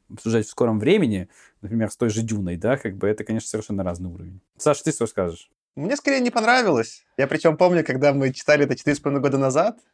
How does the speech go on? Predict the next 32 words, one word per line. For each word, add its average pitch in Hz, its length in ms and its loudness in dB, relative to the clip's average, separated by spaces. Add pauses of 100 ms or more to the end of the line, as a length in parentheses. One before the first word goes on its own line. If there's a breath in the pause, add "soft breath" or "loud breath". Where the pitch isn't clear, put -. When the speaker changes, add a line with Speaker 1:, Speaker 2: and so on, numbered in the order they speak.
(340)
Speaker 2:
ты, 139 100 -2
Тёма, 156 180 2
был 143 220 4
пожёстче 143 540 2
в 98 40 -8
своей 110 200 -4
первой 110 280 0
оценке. 165 420 -2
Я 123 80 0
такой, 120 280 -4
типа, 113 260 -6
говорил: 113 300 0
«Нет, 143 260 -2
нет, 120 180 -4
наоборот, 117 380 2
нормально, 147 540 2
вот 120 120 0
мы 110 80 -6
щас - 220 -8 (100)
почитаем 120 480 0
больше, 147 520 0
впишем 117 340 -6
в 107 60 -12
контекст». 160 540 -4 (520 loud breath)
И 113 100 -4
я, 131 180 6
наоборот, 131 260 4
защищал 123 500 2
скорее 101 400 -4
рассказ. 175 460 -6
Теперь 156 240 0
прочитал, 165 720 2